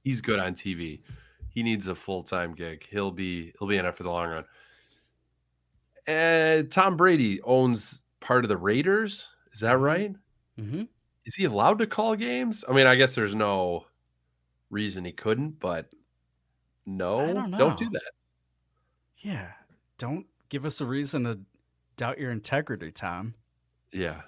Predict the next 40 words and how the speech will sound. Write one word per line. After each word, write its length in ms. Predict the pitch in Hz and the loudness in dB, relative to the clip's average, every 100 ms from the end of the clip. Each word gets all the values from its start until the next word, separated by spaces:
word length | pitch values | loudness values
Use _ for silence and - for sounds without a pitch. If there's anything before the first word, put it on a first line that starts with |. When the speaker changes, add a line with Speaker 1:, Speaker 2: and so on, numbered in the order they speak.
| - | -14
Speaker 2:
I, 100 | 104 - _ | -14 -14 _
I 60 | 104 | -8
don't 100 | 113 | -8
Speaker 1:
Yeah. 60 | |
Speaker 2:
trust 340 | - 131 - - | -4 -4 -4 -10
you. 160 | 87 - _ _ _ _ _ _ | -12 -14 _ _ _ _ _ _
Speaker 1:
I 100 | 95 | -2
don't 160 | 85 85 | -2 0
either. 360 | 87 80 78 - | -4 -4 -8 -8
I 140 | - 101 | 0 0
did 340 | 92 113 101 85 | 6 6 6 2
up 160 | 98 110 | -2 0
until 360 | 95 - 95 | -4 0 -2
this 200 | 87 82 | -2 -8
<laughs> 0 | |
point. 400 | - 101 170 127 - _ _ _ _ _ - | -8 0 4 4 0 _ _ _ _ _ -14
I 120 | 78 | -14
don't 100 | 82 | -12
know 60 | 85 | -14
what 120 | 85 | -8
that 140 | 90 | -6
means. 280 | 92 95 95 - - - - _ - | -4 -6 -6 -18 -20 -20 -20 _ 6
Um, 540 | 135 - - - 143 - - - - _ - - _ _ _ _ _ _ _ _ - | 6 8 6 6 6 0 -20 -20 -20 _ -16 -16 _ _ _ _ _ _ _ _ 0
is 60 | |
he 120 | 226 | 4
eating 120 | 240 185 | 4 4
strawberries 640 | - 160 175 180 185 170 | 4 10 10 10 8 6
now? 180 | 180 175 | 4 4
W-, 220 | 160 143 | 4 2
was 140 | 143 156 | 2 2
that 140 | 190 | 4
what 100 | 185 | 4
he 60 | 175 | 4
wasn't 300 | 170 156 156 | 2 2 2
eating? 240 | 160 165 | 2 0
Strawberries? 920 | 160 - 110 120 131 135 143 151 - - _ _ _ _ _ _ _ _ _ _ - | -4 0 2 4 2 -2 -4 -8 -14 -20 _ _ _ _ _ _ _ _ _ _ -20
Speaker 2:
'Cause 140 | - 123 | -10 -8
of 100 | 98 | -6
the 200 | 98 98 | -6 -8
seedlings? 960 | - - 190 226 254 247 277 294 - | -6 -4 -4 -6 -2 0 0 -4 -12